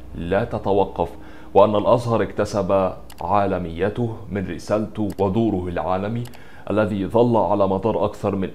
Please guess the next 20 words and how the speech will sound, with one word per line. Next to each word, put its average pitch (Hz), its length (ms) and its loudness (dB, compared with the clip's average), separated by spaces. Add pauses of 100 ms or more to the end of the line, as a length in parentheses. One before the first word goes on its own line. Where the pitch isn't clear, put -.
(100)
ألف 104 240 -4
عام 104 260 -2
في 95 200 -4
خدمة 95 320 -4
قضايا 98 460 0
الأمة 98 400 -2
وقضايا 92 500 0
السلام 90 440 -6
العالمي. 87 520 -4 (680)
مصدر 107 360 2
معنا 101 280 0
كامل 101 340 -2
المصري 92 480 -4
يوم. 95 300 -2
طبعًا 104 420 0
يعني 95 400 -4
قضية 101 420 -2
فلسطين 95 460 -6
هي 95 120 -2
قضية 95 600 -2